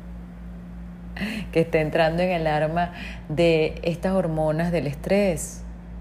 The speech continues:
Adrenalina, noradrenalina y cortisol, esas tres primas que enseguida se activan cuando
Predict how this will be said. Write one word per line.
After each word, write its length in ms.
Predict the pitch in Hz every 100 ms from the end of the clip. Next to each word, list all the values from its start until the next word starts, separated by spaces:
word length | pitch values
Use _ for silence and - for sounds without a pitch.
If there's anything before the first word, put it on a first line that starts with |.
| - - - - - - - - - - - - - - - - -
Adrenalina, 600 | 147 147 139 135 143 156
noradrenalina 880 | 151 139 135 131 135 135 131 160 170
y 60 | 170
cortisol, 880 | - 131 - - - 180 208 147 -
esas 220 | 123 156 147
tres 240 | 170 165
primas 680 | - 180 185 185 190 185 - - - -
que 160 | 156
enseguida 480 | 156 156 143 147 175
se 160 | 175 156
activan 800 | - - 180 185 143 135 131 123 - - - - - - - -
cuando 1040 | 143 147 147 147 143 143 147 147 170 185